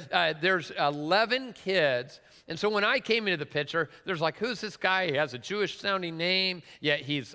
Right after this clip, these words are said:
uh, a pastor of a church." And, and they had this belief. They were freaked out,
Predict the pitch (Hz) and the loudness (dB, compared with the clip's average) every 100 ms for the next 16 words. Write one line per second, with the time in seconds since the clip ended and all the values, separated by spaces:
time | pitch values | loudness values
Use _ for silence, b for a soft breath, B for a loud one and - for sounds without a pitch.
0 | - 117 104 110 - - 156 175 185 - | -4 -2 -2 -2 -6 -2 0 2 0 -2
1 | - 185 151 117 - 180 196 175 165 - | -2 0 0 -2 -10 -4 0 2 0 -6
2 | - 151 B - 202 196 196 190 185 175 | -16 -18 B 0 2 2 2 0 0 2
3 | 269 262 190 - B - 175 175 247 - | 0 2 -2 -4 B -2 0 2 0 0
4 | 214 185 - 190 220 202 - 208 240 190 | 0 0 -2 0 0 0 0 2 4 4
5 | 131 - | 2 -2